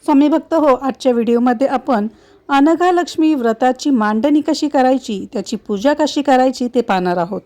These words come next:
या व्रताची मांडणी करण्यासाठी आपण ज्या जागेवरती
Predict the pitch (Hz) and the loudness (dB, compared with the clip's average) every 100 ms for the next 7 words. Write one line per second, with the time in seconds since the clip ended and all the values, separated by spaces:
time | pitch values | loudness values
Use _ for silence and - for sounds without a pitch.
0 | _ 254 262 254 233 262 254 285 240 208 | _ -8 -6 -6 -6 -8 -6 -8 -8 -10
1 | 220 240 240 220 214 226 285 277 226 302 | -10 -12 -12 -12 -12 -14 -14 -14 -14 -14
2 | - _ _ - 240 311 277 285 302 302 | -18 _ _ -14 -6 -4 -4 -4 -4 -6
3 | - 254 226 269 277 277 - 202 196 | -8 -10 -8 -8 -8 -8 -10 -16 -18